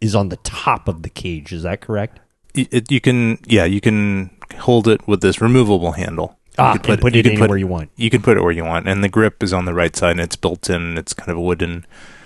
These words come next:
Speaker 2: and, and so it's got, it's basically completely encloses the
Speaker 1: Sure.
Speaker 2: A seven. It looks really nice.
Speaker 1: Yeah,
Speaker 2: It
Speaker 1: it loo-,
Speaker 2: actually
Speaker 1: it's,
Speaker 2: looks
Speaker 1: it's a nice looking unit,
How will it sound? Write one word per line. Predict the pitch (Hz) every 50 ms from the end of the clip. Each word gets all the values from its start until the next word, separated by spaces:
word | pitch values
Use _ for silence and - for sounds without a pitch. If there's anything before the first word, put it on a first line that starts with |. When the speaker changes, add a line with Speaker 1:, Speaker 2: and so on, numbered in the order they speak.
| - - - - _ _
Speaker 2:
and, | - 98 95 90 87 87 87 85 - -
and | 104 104 98 92 90 92 - - -
so | - - 123
it's | 110 -
got, | 113 113 - -
it's | - 131 -
basically | - - - - - - - - 117 - 127 110
completely | 92 - - 104 98 107 92 90 92 92
encloses | 92 90 - 95 90 85 85 87 87 90 - - - _ _ _
the | - 95
Speaker 1:
Sure. | 87
Speaker 2:
A | 85
seven. | - - 90 101
It | 113 107
looks | 139 175 190 - - -
really | - 120 123 110 95 87
nice. | 87 - - - - - -
Speaker 1:
Yeah, | 180 208 131
Speaker 2:
It | 104
Speaker 1:
it | 117 135
loo-, | 160
Speaker 2:
actually | 202 214 - -
Speaker 1:
it's, | -
Speaker 2:
looks | - 139 -
Speaker 1:
it's | 180 - 151 - -
a | 156
nice | 151 185 190 - - 175
looking | 180 - - 147 127
unit, | 123 131 147 147 143 143 143